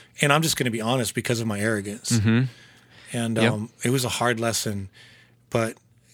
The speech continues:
Speaker 1: God wanted me to learn that
Speaker 2: Mm-hmm.
Speaker 1: so that I would grow in my
Speaker 2: Yep.
Speaker 1: dependency in him.
Speaker 2: Yep.
Speaker 1: And he already knew
Speaker 2: Right.
Speaker 1: I was gonna make that mistake, and he
Speaker 2: Sure.
Speaker 1: made provision for me. So there's always
Speaker 2: Yeah.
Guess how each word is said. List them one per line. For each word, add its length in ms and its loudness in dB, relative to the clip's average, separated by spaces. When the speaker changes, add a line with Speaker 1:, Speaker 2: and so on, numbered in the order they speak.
Speaker 1:
God 260 2
wanted 360 0
me 180 -2
to 120 -6
learn 380 -2
that 180 -4
Speaker 2:
Mm-hmm. 240 4
Speaker 1:
so 180 2
that 140 0
I 80 -2
would 200 2
grow 320 2
in 80 -2
my 80 2
Speaker 2:
Yep. 100 4
Speaker 1:
dependency 680 -4
in 120 -6
him. 400 -2
Speaker 2:
Yep. 180 4
Speaker 1:
And 120 0
he 200 4
already 360 2
knew 400 0
Speaker 2:
Right. 320 2
Speaker 1:
I 120 0
was 140 2
gonna 140 -2
make 200 -2
that 160 -6
mistake, 400 -4
and 100 -4
he 100 2
Speaker 2:
Sure. 140 6
Speaker 1:
made 160 2
provision 560 -2
for 220 -6
me. 100 -2
So 160 -2
there's 280 -4
always 380 2
Speaker 2:
Yeah. 340 2